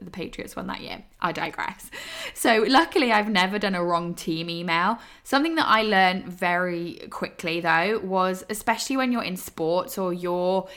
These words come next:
email is reacting to something that has just happened, don't give away the winner in the title, because that can really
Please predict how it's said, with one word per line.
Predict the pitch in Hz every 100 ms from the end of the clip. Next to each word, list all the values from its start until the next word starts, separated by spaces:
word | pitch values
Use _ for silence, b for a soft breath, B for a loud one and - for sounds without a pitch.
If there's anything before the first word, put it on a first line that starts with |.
| B -
email | 196 190 175 165 165 -
is | 175 170 165 -
reacting | 180 175 - - 190
to | 190
something | 190 175 - 175 170
that | 170
has | 175 170
just | - 180
happened, | - 311 302 - 170 160 233 330 320 B B B B B B B _ -
don't | 190 220 240 233
give | - 247
away | 254 202 185 170 170
the | -
winner | 180 175 170
in | 165 170 170
the |
title, | 170 208 185 180 - 156
because | - - 175
that | 196 -
can | 285 262 190
really | 175 175 170 165 165 -